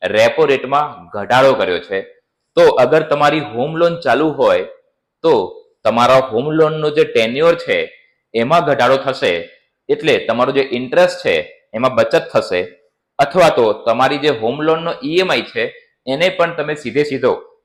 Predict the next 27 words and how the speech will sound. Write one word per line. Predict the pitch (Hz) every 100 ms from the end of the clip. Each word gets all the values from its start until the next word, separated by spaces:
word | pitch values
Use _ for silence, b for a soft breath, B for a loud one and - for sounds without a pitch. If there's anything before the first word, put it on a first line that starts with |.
| _
ઓછો | 165 170 196
કરી | 151 143 151
શકો | 127 - 113
છો. | - 95 - _ _ _
તો | - -
overall | 156 196 208 202 165
જે | 185
બેનિફિટ | 147 160 165 165 160
છે, | 170
એ | 110 - 127
તમારા | 143 139 143
પોકેટમાં | - 123 156 151 143 113 - - _
સીધે | - 131 160
સીધો | 165 156 143 107
સેવિંગ | - - 151 147 165 180 - _
થઈ | 123 127
જાય | 107 101
છે. | 104 101 - - _ _ _ _
તો | 139
મિત્રો, | 175 202 147 110 - - -
Reserve | 127 135 202 185
Bank | 190 190
of | 190 -
ઇન્ડિયાએ | 147 151 165 131 107 113 - - _
બે | - 123 160 190
હજાર | 165 139 160 160
પચીસમાં | 139 - 170 165 - 110 92